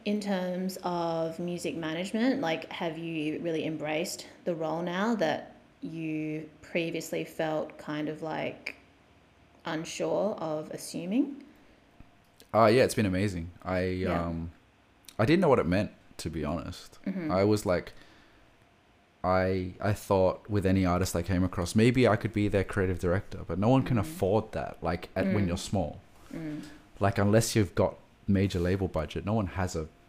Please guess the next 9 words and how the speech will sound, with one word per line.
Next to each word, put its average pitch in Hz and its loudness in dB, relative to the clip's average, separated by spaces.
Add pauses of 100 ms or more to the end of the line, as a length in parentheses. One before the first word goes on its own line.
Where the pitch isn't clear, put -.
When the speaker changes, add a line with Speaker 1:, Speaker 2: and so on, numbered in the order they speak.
(340)
Speaker 2:
on 98 0
retainer 90 2
creative 82 -4
director. - -4 (180)
Speaker 1:
Mm-hmm. 190 -2
Speaker 2:
Um, 85 0 (960)
um, 87 -2 (180)
but - -2 (540)
I 101 0